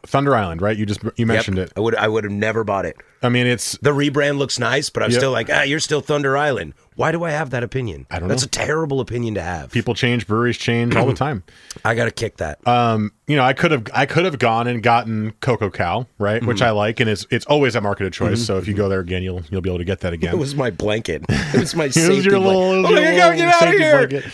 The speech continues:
Speaker 1: blanket. Um, but I saw Thunder Island and I was like, "Ooh, that's right. I heard this place is in Cascade Locks and they're opening a new plot, uh, new spot. Ooh, I like the rebrand."
Speaker 2: The
Speaker 1: Ooh.
Speaker 2: rebrand is nice.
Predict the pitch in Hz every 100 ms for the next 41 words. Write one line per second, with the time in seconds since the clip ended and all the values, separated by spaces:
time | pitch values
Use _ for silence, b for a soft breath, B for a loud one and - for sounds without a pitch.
0 | - 233 - - - - 127 127 127 117
1 | 110 b b _ - - 131 147 139 160
2 | 156 156 165 151 160 185 135 127 123 127
3 | 113 - 190 110 76 _ _ _ _ _
4 | - 113 190 135 - _ - 104 139 117
5 | 104 - 101 - 101 95 87 107 151 -
6 | - - _ _ 101 95 95 104 110 113
7 | 160 131 - 104 107 - 185 117 _ b
8 | b b b b b _ 151 170 80 -
9 | - _ 98 120 90 113 92 - - _
10 | _ - 139 98 - 69 58 55 62 62
11 | 64 60 - -